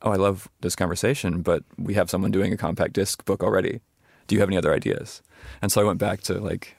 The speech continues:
deeper, and I said, "Oh, okay. What's the most tangible, memorable thing about my childhood in Charlotte?" It's like, "Oh, stickers." And so I decided, "Okay, I'll write a memoir that contains the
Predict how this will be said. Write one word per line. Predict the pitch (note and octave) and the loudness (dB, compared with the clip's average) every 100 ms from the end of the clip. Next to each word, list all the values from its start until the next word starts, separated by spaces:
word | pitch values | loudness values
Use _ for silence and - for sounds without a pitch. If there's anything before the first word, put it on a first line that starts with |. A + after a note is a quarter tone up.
| _ | _
deeper, | A2 A#2 A2 E2+ G2 - | 0 2 2 0 -2 -2
and | G2 | 0
I | |
said, | - G2+ | 2 2
"Oh, | G#2 G#2 | 4 2
okay. | - E2 F#2+ G2+ A#2 - | 0 -4 -4 -10 -16 -2
What's | A2 - | 0 2
the | A2+ | 2
most | G#2+ - | 2 2
tangible, | G2+ G2+ G2 G2 | 2 2 2 2
memorable | G2+ F#2+ G2+ F#2+ G2+ | 4 2 0 0 0
thing | G2 F#2+ | 0 0
about | - | 0
my | F2+ G2 | 0 0
childhood | - F#2+ F#2 | 2 0 0
in | F#2 | -2
Charlotte?" | F2+ D#2+ | -2 -2
It's | F#2 | 0
like, | F2+ - | 0 0
"Oh, | A2 | -2
stickers." | - G2+ A2+ F2 - - - - - - - | 0 -2 -2 -6 -8 -12 -20 -20 -20 -20 -4
And | G2+ G2 | 0 4
so | G#2 | 4
I | |
decided, | G2+ - G2+ G2+ | 4 4 4 4
"Okay, | G2+ G#2 | 4 2
I'll | F#2+ | 2
write | F#2+ G#2+ | 4 4
a | A2 | 4
memoir | G2+ G2 F#2+ G#2 | 4 4 4 2
that | F#2 - | 0 0
contains | G2+ - G#2+ G#2+ | 0 2 2 2
the | - F#2 | 2 2